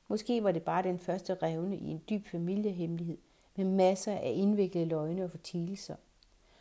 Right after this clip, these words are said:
Og her mødte jeg pludselig den modsatte holdning af, hvad jeg var vokset op med. Det var meget grænseoverskridende,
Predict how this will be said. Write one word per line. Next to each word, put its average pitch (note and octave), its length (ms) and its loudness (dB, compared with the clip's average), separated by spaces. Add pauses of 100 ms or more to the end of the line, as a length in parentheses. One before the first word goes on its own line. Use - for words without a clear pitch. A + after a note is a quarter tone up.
(160)
Og G3 60 -12
her B3+ 180 2
mødte A#3 280 4
jeg A#3 80 4
pludselig A3+ 360 -2
den G#3 160 2
modsatte G3+ 460 2
holdning D#3+ 460 0
af, - 200 -6
hvad E3+ 140 0
jeg D#3+ 160 2
var D#3+ 60 -6
vokset D#3+ 380 -4
op D#3+ 200 -4
med. D3 140 -8 (500)
Det E3 80 -8
var D#3+ 60 -2
meget D#3 340 0
grænseoverskridende, D#3+ 960 -8